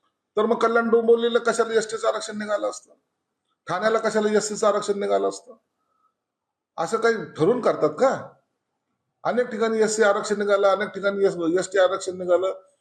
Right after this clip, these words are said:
काही ठिकाणी महिला आरक्षण निघालं, काही ठिकाणी पुरुष आरक्षण निघालं. या प्रत्येक समाजाला न्याय देण्याचा प्रक्रियेचा हा भाग असतो. आणि मग जर प्रक्रियेच्या भागामध्ये जर आपण दरवेळेला जर ऑब्जेक्शनच घेत बसलो,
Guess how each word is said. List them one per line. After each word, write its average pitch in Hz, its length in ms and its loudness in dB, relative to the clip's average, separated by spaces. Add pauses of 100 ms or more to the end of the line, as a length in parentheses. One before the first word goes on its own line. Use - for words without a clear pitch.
(500)
काही 147 120 2
ठिकाणी 180 280 0
महिला 180 300 4
आरक्षण 190 420 2
निघालं, 185 280 0
काही 165 180 2
ठिकाणी 120 260 -4
पुरुष 190 280 0
आरक्षण 190 400 -2
निघालं. 180 280 -4 (500)
या 233 100 4
प्रत्येक - 500 -2
समाजाला 170 640 2
न्याय 165 340 2
देण्याचा 180 360 0
प्रक्रियेचा 160 640 0
हा 220 140 0
भाग 190 240 0
असतो. - 320 -4 (840)
आणि 202 120 -6
मग 226 140 -2
जर 254 100 2
प्रक्रियेच्या 208 600 0
भागामध्ये 165 720 2
जर 240 140 2
आपण 196 340 0
दरवेळेला 185 420 4
जर 226 140 2
ऑब्जेक्शनच 185 640 2
घेत 151 220 0
बसलो, 113 340 -6